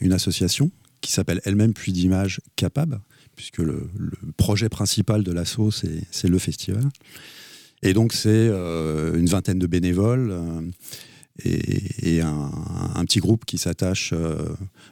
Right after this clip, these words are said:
dès le, dès le printemps, euh, précédent, euh, à, euh, euh, sélectionner un thème, euh, sélectionner des photographes, inviter des photographes, voilà,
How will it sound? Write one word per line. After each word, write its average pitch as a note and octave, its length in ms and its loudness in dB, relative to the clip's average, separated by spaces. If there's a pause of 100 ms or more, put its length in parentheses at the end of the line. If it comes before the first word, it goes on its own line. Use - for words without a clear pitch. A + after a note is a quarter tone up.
dès G2+ 240 4
le, F2 320 2
dès G#2 120 4
le A2 40 6
printemps, G#2+ 720 2
euh, F2+ 80 2
précédent, F#2+ 840 2
euh, D#2 180 -2 (220)
à, F2 340 -2
euh, D2+ 300 -2 (640)
euh, - 520 -4
sélectionner F2 520 2
un F2 100 0
thème, F#2+ 560 0
euh, E2 420 -2 (800)
sélectionner E2+ 460 2
des E2+ 60 4
photographes, F#2 920 -2
inviter F2 400 -2
des F2 80 2
photographes, F2+ 840 -2
voilà, D#2+ 240 -6